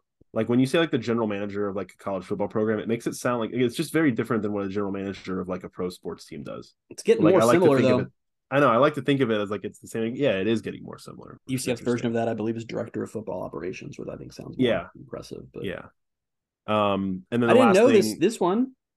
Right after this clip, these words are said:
Speaker 1: Yeah, the Jaguars I, I saw are expected to release Shaquille Griffin, um,
Speaker 2: Is there a
Speaker 1: you know,
Speaker 2: reason
Speaker 1: in
Speaker 2: for
Speaker 1: the
Speaker 2: that?
Speaker 1: coming,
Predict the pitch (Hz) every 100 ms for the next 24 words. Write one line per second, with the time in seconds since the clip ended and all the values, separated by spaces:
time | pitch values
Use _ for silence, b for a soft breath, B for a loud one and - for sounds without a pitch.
0 | _ _ _ 139 143 117 101 104 123 123
1 | 123 117 113 110 110 113 - 110 107 104
2 | - 113 104 104 - 104 101 101 98 -
3 | 104 - 110 95 101 - 92 87 _ _
4 | _ _ _ _ - 95 90 87 87 -
5 | 135 147 95 87 - - 92 90 90